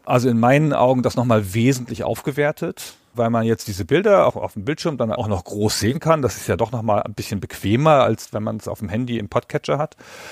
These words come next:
Und wir sehen auch, dass Leute das gut annehmen und dass da unsere Abrufzahlen deutlich hochgehen. Und dann haben wir angefangen, die Stay Forever Technik-Folgen mit Henna da einzustellen.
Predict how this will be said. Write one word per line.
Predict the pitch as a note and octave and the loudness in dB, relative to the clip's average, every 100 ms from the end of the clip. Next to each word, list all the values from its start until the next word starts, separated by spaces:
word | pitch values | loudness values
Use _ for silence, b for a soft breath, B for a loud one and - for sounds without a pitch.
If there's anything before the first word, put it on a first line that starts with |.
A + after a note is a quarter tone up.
| B B E3+ | B B -10
Und | - B2 | -4 2
wir | C3 | 4
sehen | A2+ B2+ C3 | 6 4 4
auch, | C3 G#2 | 2 0
dass | A2+ | 0
Leute | A#2+ A#2+ A2+ | 2 2 2
das | G#2+ - | -2 -2
gut | A#2+ - | -6 -4
annehmen | G#2+ G#2+ G#2 G#2 G#2+ | -2 0 0 -2 -4
und | G#2+ - | -4 -6
dass | - | 0
da | G#2 | 2
unsere | G#2 A2+ G2+ G2 | 2 0 -2 -4
Abrufzahlen | - A2+ - - F2 F2 G2 | -4 -8 -10 -8 -6 -6 -6
deutlich | G2 F2+ - - - | -6 -6 -8 -14 -10
hochgehen. | G2 - F#2+ F#2+ - B B B A#2 - | -10 -10 -14 -14 -18 B B B -20 -10
Und | G#2 - | -8 2
dann | A2+ C#3+ E3+ | 2 4 4
haben | C#3+ C3+ C3 | 4 2 4
wir | B2+ | 4
angefangen, | A#2 B2+ - A2+ A#2 A2+ G#2 | 4 0 0 0 0 -4 0
die | G#2+ G#2 - | 0 0 -2
Stay | - A2+ | -2 2
Forever | A#2 G#2+ | 2 0
Technik-Folgen | - B2 D#3+ - D3 C#3+ C3+ | 0 -4 -4 0 0 2 -4
mit | G#2+ - - | -6 -6 -4
Henna | B2 D#3 | 2 4
da | D#3 D#3 | 4 2
einzustellen. | E3 D3+ - D3+ D#3 E3+ | 0 -6 -4 -2 -2 -4